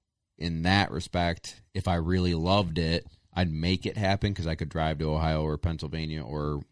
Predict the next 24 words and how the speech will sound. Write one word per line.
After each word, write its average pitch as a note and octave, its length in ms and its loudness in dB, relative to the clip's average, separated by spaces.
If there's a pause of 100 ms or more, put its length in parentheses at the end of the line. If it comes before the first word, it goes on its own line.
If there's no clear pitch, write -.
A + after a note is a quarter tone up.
(140)
wherever, D#2 680 0 (280)
or E2 280 -2 (100)
South - 380 -2
Carolina D#2 380 -2
and D2 160 -6
Georgia E2 600 0
and D2+ 200 -6
run D2+ 180 -2
'em. D2 200 -4 (680)
Um, D2 580 0 (640)
but F2 500 4
I F2 120 4
just F2 220 0
find F2 300 0
that D#2+ 240 0
a - 80 -6
lot D#2+ 260 2
of D#2 60 0
the D#2+ 60 0
dogs E2 320 0
in D#2+ 100 -4
New D#2 60 -2
York D#2+ 420 0
are D2+ 340 -2